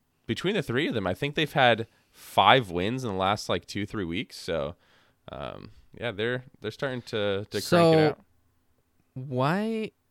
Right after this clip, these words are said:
Speaker 2: De-, Demis, why is T J's team name Butthole of the Universe?
Speaker 1: Uh, 'cause I called him that in the, in the rant.
Speaker 2: Ah, yes,
Speaker 1: Yeah.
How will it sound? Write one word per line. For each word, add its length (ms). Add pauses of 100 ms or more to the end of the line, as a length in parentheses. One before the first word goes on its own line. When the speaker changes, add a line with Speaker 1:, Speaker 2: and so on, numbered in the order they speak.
(420)
Speaker 2:
De-, 240
Demis, 360
why 220
is 140
T 240
J's 280
team 320
name 240
Butthole 380
of 80
the 80
Universe? 680
Speaker 1:
Uh, 260
'cause 180
I 100
called 300
him 80
that 200
in 60
the, 160
in 120
the 100
rant. 420 (460)
Speaker 2:
Ah, 640 (880)
yes, 320
Speaker 1:
Yeah. 120